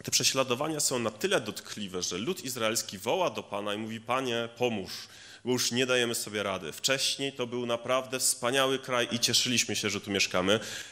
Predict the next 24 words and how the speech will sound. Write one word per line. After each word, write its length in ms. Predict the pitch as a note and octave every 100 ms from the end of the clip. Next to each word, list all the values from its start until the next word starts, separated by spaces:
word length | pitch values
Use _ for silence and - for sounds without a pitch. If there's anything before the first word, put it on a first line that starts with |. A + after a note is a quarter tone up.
| -
a 120 | G#2
teraz 340 | - B2+ B2 B2
już 180 | -
nam 140 | A#2+ A2+
to 180 | - -
obrzydło, 720 | G2+ F2+ - G#2 G2 - E2+
już 220 | F2 - -
nie 320 | G2 G#2+ C3
możemy 340 | C3+ A#2+ B2 A2+
tego 200 | G#2 G2+
wszystkiego 420 | - - F2 F2
znieść". 400 | - D2+ - - - - - - _ _ - - - - - - _ - - - - - - - _ _ -
No 220 | - G#3
i 200 | G4+ F4 F4 - -
zastanówmy 600 | - - - C3+ E3+ F2+
się, 140 | - E2+
czy 120 | -
czasem 380 | - - F3+ C3
nie 80 |
jest 300 | C3+ B2 -
przypadkiem 960 | - - - G#2+ - - G2 F#2+ F#2+ F#2+
w 100 | -
dzisiejszych 500 | F#2 - A#2 - G2
czasach 560 | - G#2 F2+ F2 -